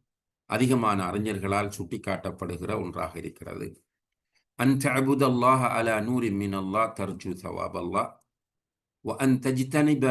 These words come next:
ந-, அ, நவாஹியல்லாஹ் அலா நூரின் மினல்லாஹ் தஹ்ஷா இகாபல்லாஹ்." அதாவது, அல்லாஹ்வுடைய ஒளியை கொண்டு அல்லாஹ் ஏவியவற்றை நீ எடுத்து நடப்பதும்,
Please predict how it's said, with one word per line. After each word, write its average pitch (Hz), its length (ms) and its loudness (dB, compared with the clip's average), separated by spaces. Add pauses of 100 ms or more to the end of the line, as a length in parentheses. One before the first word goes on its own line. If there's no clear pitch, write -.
ந-, 110 260 -4
அ, 107 100 0 (160)
நவாஹியல்லாஹ் 117 960 2
அலா 107 300 -2
நூரின் 104 420 -2
மினல்லாஹ் 95 580 -2
தஹ்ஷா 101 460 -6
இகாபல்லாஹ்." 85 720 -6 (2250)
அதாவது, 113 540 2 (640)
அல்லாஹ்வுடைய 107 560 0
ஒளியை 98 400 -2
கொண்டு 107 360 -8 (1400)
அல்லாஹ் 120 460 4 (200)
ஏவியவற்றை 123 720 4 (320)
நீ 98 180 -6
எடுத்து 95 340 -4
நடப்பதும், 82 560 -8